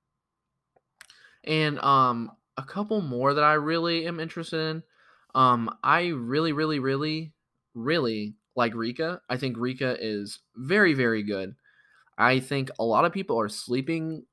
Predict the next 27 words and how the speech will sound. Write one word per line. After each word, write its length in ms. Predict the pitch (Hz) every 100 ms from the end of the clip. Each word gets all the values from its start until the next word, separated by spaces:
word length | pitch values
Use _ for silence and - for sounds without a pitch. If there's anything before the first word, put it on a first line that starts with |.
| -
on 260 | 120 135
the 80 | 139
deck. 400 | 123 117 135 - _
I 60 | 123
mean, 380 | 127 127 120 110 _ _ -
it 160 | 151
did 160 | 160 180
win, 320 | 190 156 135
it 120 | - 135
did 160 | 156
win 180 | 180 170
Euros, 440 | 117 127 156 180 -
but 100 | 127
I 80 |
feel 180 | 123 202
like 160 | 269 302
a 60 |
lot 180 | 247 208
of 80 | 277
people 200 | 269 262
still 180 | 214 233
don't 140 | 285
know 120 | 160
what 100 | 165
the 80 | 190
deck 320 | 131 104 -
does, 500 | 95 92 143 208 -